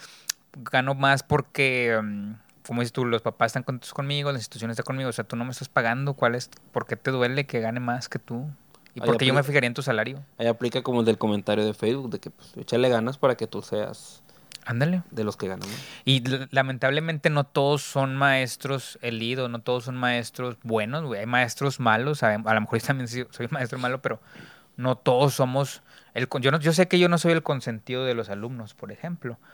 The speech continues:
Speaker 1: pero sé que soy divertido. Eh, o sea, no sé, por decir algo. Pero tú sabes que no eres el, a lo mejor tú eres el más buena onda de tu escuela,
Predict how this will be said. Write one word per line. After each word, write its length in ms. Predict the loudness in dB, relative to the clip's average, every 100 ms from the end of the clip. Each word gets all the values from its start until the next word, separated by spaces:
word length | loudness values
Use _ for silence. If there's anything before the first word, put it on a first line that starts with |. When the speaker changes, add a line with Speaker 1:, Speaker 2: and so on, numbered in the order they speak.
| -20 _ _
Speaker 1:
pero 220 | 4 4
sé 160 | 2 -2
que 120 | -2
soy 180 | -4 -4
divertido. 520 | -2 -4 -6 -12 -12 -18 _ _ _ _ -12
Eh, 340 | -10 -10 -12 -14 -14
o 40 |
sea, 200 | -12 -12 -14 -14
no 100 | -10
sé, 160 | -6 -6
por 160 | -2
decir 220 | -2 2 2
algo. 280 | 2 -2 -16 _ _ _ _ 0
Pero 160 | 2
tú 100 | 2
sabes 220 | 2 2 2
que 100 | -2
no 160 | 2
eres 220 | 2 2 0
el, 200 | -4 -2
a 80 | 0
lo 80 | 2
mejor 180 | 0 -2
tú 140 | 2
eres 160 | 2 2
el 80 |
más 180 | 2 2
buena 280 | 2 0 2
onda 160 | 2 0
de 40 |
tu 80 | 2
escuela, 460 | 0 2 2 2